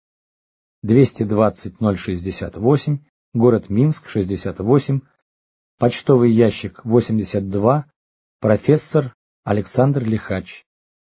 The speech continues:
Телефон для справок в городе Минске: ноль семнадцать, двести шестьдесят один, семьдесят пять, пятьдесят два. Я регулярно провожу целебные сеансы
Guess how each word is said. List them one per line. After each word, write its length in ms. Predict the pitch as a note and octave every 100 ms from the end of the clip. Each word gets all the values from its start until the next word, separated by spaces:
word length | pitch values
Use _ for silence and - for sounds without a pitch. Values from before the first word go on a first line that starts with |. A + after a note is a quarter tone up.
| _ _ _
Телефон 320 | B2 A#2+ E3+
для 160 | D3 C#3
справок 560 | - B2 C3 C3+ - -
в 120 | G#2
городе 360 | A#2 A#2+ A#2+
Минске: 600 | G#2+ F#2+ F#2 - - F#2 - _ _ _ _
ноль 260 | A2+ G#2+
семнадцать, 720 | F#2 G2 F#2 G2+ C#3 - E3+ _ _ _ _ _
двести 420 | G#2 A2+ C3+ -
шестьдесят 460 | - - G2 G2+ F#2+
один, 380 | F#2+ A2+ E3 D#3+
семьдесят 580 | - - G#2 F2+ G2 E2+
пять, 280 | B2 C#3 C3+ _ _
пятьдесят 500 | - G2 G2 A2+ G#2+
два. 300 | G2 F2+ E2+ - _ _ _ _ _ _ _
Я 160 | B2+ D#3+
регулярно 540 | D#3 D3+ D3 A2 G2+
провожу 360 | F#2 G#2 G#2+ A2+
целебные 480 | - A2+ G#2 G2+ G2
сеансы 580 | - C3 C3 - G2